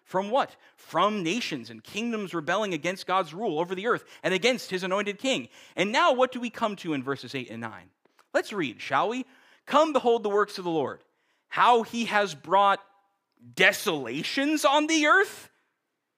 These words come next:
He makes the wars cease to the end of the earth.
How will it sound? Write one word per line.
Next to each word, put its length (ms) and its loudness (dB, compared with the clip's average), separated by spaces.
He 180 0
makes 340 4
the 160 -6
wars 460 4
cease 540 -4
to 100 -10
the 180 0
end 160 2
of 80 -2
the 160 -4
earth. 260 0